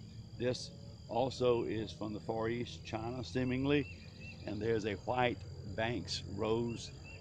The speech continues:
that is native to China, and they say this was hybridized out of it. I'm not sure of that.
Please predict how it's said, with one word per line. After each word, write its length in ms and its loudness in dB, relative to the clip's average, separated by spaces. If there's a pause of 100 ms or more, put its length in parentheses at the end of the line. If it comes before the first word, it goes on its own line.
(220)
that 220 0
is 200 -2
native 340 2
to 60 -2
China, 640 4
and 120 -2
they 140 4
say 260 2
this 260 0
was 180 -4
hybridized 600 0
out 220 2
of 160 -2
it. 260 2 (240)
I'm 380 -2
not 160 -2 (100)
sure 400 -2
of 80 0
that. 220 -2